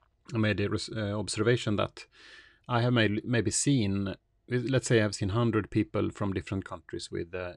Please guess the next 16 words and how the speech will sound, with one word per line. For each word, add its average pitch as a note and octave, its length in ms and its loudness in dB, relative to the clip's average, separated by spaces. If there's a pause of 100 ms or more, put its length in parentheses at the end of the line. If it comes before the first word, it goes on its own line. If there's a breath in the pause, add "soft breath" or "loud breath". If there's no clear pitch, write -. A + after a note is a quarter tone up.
(120)
uniforms. G#2 760 -4 (1040 soft breath)
And, G2+ 480 0
uh, G2+ 280 2 (500)
I B2 80 0
would A2 160 4
say G#2+ 140 2
ninety-five A#2 800 2
of F2+ 120 2
them F#2 300 -4 (100)
has F#2 460 -6 (260)
looked - 520 -4 (200)
everything G#2 400 2
else G2 200 -2
but - 400 -6 (160)
athlete - 580 -4 (680)
shaped. - 680 -2